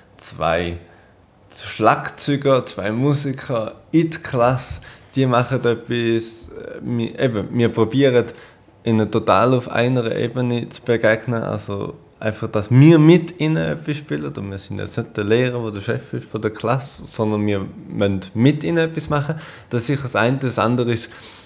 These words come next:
eben, dass, dass wir ihnen ihre Augen und Ohren öffnen, dass alles kann Musik sein. Wir wollen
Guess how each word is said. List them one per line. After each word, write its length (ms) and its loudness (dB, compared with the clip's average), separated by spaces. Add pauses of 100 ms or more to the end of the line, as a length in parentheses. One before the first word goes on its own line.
(200)
eben, 240 2
dass, 220 -2
dass 220 -4
wir 140 2
ihnen 380 0
ihre 320 -2
Augen 300 4
und 100 2
Ohren 340 2
öffnen, 320 -4
dass 160 -2
alles 440 -2
kann 140 -4
Musik 420 -4
sein. 220 -4
Wir 120 -2
wollen 200 -2